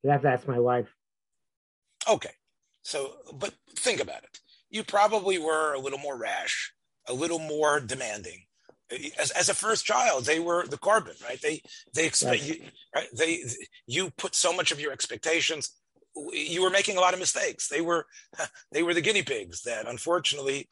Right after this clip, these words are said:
Speaker 2: suffered the mistakes of what we thought was the proper parenting, and they couldn't help but,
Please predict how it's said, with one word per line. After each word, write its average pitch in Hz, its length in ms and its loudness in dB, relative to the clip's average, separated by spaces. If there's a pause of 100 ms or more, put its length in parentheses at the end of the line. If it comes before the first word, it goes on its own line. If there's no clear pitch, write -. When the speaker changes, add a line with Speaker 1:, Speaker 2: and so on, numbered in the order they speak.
(120)
Speaker 2:
suffered 147 440 0
the 127 60 -8
mistakes 123 520 -2
of 117 400 -4 (560)
what 131 160 -4
we 147 160 -4
thought 131 400 2
was 117 160 -4
the - 60 -6
proper 120 320 -6
parenting, 117 480 -8 (520)
and 143 360 2
they 185 120 2
couldn't 185 280 -4
help 190 360 -2
but, 143 200 -6